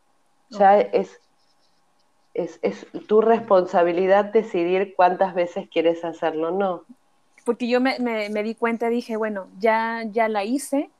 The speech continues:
Speaker 2: ya
Speaker 1: Sí.
Speaker 2: tengo información, pero yo sinceramente creo que sí necesito otra, porque creo que todavía no sano completamente".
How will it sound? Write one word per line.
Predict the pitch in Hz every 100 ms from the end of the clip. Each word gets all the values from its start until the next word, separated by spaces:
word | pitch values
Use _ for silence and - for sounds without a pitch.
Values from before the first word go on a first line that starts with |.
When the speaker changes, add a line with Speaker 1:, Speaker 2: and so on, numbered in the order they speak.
| _ _ _ _ _ _ _ -
Speaker 2:
ya | 240 247
Speaker 1:
Sí. | -
Speaker 2:
tengo | 277 277
información, | 285 240 220 214 - 220 233 254 _ _
pero | 240 220
yo | 214 220
sinceramente | 214 233 233 220 214 208 202 220 _ -
creo | 226 220 220
que | 269 262
sí | 226 214
necesito | 226 233 214 196 202 208
otra, | 208 196 196
porque | 208 208 208 202
creo | 220 220
que | 247
todavía | 240 240 233 233
no | 226 226
sano | - 226 220 214
completamente". | 196 190 190 185 208 220 -